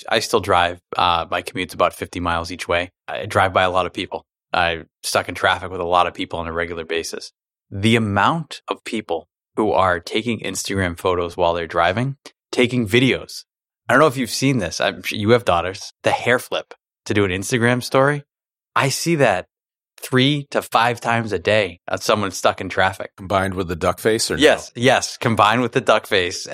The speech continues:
Speaker 1: <laughs> every now and then. Now, I, I'm, I'm not one of those people who has, you know, locks their phone down when they're driving. I'm trying to do better now that I have kids, uh, to not use your phone while you're driving, 'cause it is, uh,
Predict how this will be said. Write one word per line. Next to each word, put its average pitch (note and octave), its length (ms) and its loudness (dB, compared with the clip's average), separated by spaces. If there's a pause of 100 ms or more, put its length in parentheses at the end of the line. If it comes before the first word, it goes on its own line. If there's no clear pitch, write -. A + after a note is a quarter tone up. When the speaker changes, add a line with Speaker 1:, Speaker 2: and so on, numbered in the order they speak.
(200)
Speaker 1:
<laughs> - 240 -4
every G#2+ 260 2
now G2+ 240 2
and F2+ 120 -6
then. F2 240 -6 (300)
Now, G2 360 2
I, F#2+ 200 -6
I'm, G#2 400 -4
I'm A2 180 0
not F#2+ 300 2 (460)
one G#2+ 160 2
of G2 60 2
those F#2+ 140 0
people F#2+ 400 0
who F2+ 480 -4 (120)
has, - 240 0 (100)
you G2+ 120 -4
know, E2 180 -6
locks F#2+ 340 0
their F2+ 140 -2
phone F2+ 240 -2
down F#2 200 2
when F2 80 -10
they're F2 100 -8
driving. E2+ 440 -2
I'm F2 80 -8
trying F2 240 -2
to E2 80 -8
do D#2+ 40 -10
better E2+ 400 -2
now F#2 160 0
that E2+ 100 -4
I F2 140 -4
have G2+ 200 0
kids, B2 380 -2 (280)
uh, F2+ 200 2
to - 120 -10
not F#2 200 0
use F2+ 160 -8
your G2 80 -4
phone F2 220 -2
while F2 140 2
you're F#2 80 0
driving, F2 380 -2 (120)
'cause F2 200 -4
it F2 100 -4
is, F2+ 340 -6 (300)
uh, - 200 -4